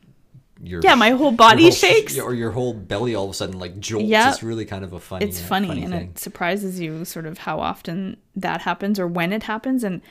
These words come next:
Speaker 2: I know <laughs> the other part is, too, you're in a meeting at work and you're getting kicked from all corners <laughs> of your
Speaker 1: She's got,
Speaker 2: belly,
Speaker 1: she's got
Speaker 2: and
Speaker 1: opinions. She wants to be
Speaker 2: you're
Speaker 1: ma-,
Speaker 2: talking
Speaker 1: made
Speaker 2: about
Speaker 1: heard.
Speaker 2: budgets, and nobody <laughs> really wants to know about the fact that you're, I mean, it's a very private, intimate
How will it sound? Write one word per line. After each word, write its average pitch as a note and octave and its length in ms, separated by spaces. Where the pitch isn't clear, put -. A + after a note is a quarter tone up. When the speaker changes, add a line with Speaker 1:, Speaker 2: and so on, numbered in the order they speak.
Speaker 2:
I G3+ 60
know G3 160
<laughs> - 80
the G#3+ 100
other G3 180
part E3+ 260
is, F3 180
too, G#3 180
you're F3 220
in F#3 120
a E3 40
meeting F3 340
at - 80
work F3 320
and - 200
you're G3 200
getting B3 260
kicked C4+ 380
from F#3 260
all B3+ 300
corners F#4 500
<laughs> - 200
of - 0
your B3 80
Speaker 1:
She's - 80
got, A3 100
Speaker 2:
belly, A3+ 240
Speaker 1:
she's G#3+ 80
got G#3 120
Speaker 2:
and - 20
Speaker 1:
opinions. G2 440
She B2 100
wants F#2+ 200
to - 40
be B3 60
Speaker 2:
you're D4+ 80
Speaker 1:
ma-, - 60
Speaker 2:
talking E4+ 280
Speaker 1:
made D4+ 80
Speaker 2:
about C#4 60
Speaker 1:
heard. B3+ 80
Speaker 2:
budgets, G#3+ 520
and G3+ 120
nobody C#4+ 360
<laughs> - 0
really F#4 360
wants - 440
to C4 100
know B3+ 180
about - 400
the - 120
fact - 300
that - 160
you're, A3 260
I A3+ 60
mean, A#3+ 100
it's B3+ 140
a C4 40
very C4+ 220
private, G3+ 500
intimate G#3 440